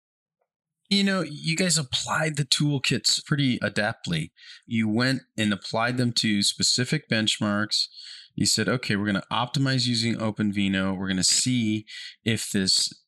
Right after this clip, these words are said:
eighty-two seventy-five Cascade Lake Platinum Xeon Scalable processor is gonna perform," and it did.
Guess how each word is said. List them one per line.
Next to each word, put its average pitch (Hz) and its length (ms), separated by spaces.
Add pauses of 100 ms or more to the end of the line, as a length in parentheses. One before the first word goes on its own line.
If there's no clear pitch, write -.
(160)
eighty-two 123 480
seventy-five 107 1120
Cascade 110 640
Lake 101 400
Platinum 113 800
Xeon 104 380
Scalable 101 500
processor 104 640 (680)
is 104 200
gonna 101 200
perform," 101 720 (100)
and 104 220
it 101 160
did. 98 300